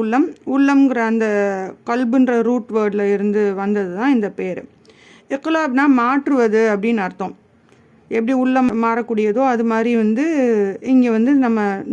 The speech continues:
நூனை வந்து வேற ஒரு எழுத்தா மாத்த போறோம். இதோட எழுத்து ஒண்ணு தான் ப. அதாவது இக்லாப் அப்படின்ற வார்த்தையோட கடைசி எழுத்துன்னு இதை நீங்க ஞாபகம் வச்சுக்கலாம். நூனுக்கு அடுத்து ப வந்துச்சுன்னா, நூன்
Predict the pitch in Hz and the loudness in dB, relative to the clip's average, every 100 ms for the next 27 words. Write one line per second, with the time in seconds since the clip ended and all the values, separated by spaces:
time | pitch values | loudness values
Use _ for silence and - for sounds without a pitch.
0 | 240 285 285 233 208 214 214 202 240 262 | 4 6 6 2 0 -2 -4 -2 0 2
1 | 254 226 202 202 233 208 185 180 165 - | 2 2 0 -2 -4 -4 -6 -10 -12 -12
2 | _ _ _ _ _ - 294 330 339 320 | _ _ _ _ _ -2 0 2 2 2
3 | 294 294 302 302 269 262 262 349 302 - | 2 0 2 2 4 4 2 0 -2 -8
4 | _ - 202 226 220 - - - _ _ | _ -10 -2 -2 -2 -4 -14 -20 _ _
5 | 254 269 285 302 285 - 339 330 262 226 | -2 0 2 2 2 2 0 0 0 -2
6 | - - 220 254 269 262 247 240 240 254 | -4 -6 -2 2 2 2 0 -2 -2 0
7 | 247 254 262 247 294 294 320 269 254 247 | 2 0 -2 0 0 0 2 4 4 2
8 | - 247 247 254 269 269 247 226 214 214 | 0 0 2 4 6 4 2 0 0 0
9 | 220 220 220 240 226 202 220 233 190 180 | 2 2 2 0 0 0 0 0 -2 -6
10 | 208 185 - - _ _ 240 285 381 415 | -8 -8 -8 -16 _ _ 0 4 6 4
11 | 302 277 247 220 226 220 226 196 220 254 | 2 0 0 2 2 4 2 2 0 0
12 | 254 214 196 190 - 185 - - _ _ | 0 0 -4 -6 -6 -6 -6 -12 _ _
13 | _ _ _ 254 320 | _ _ _ 2 4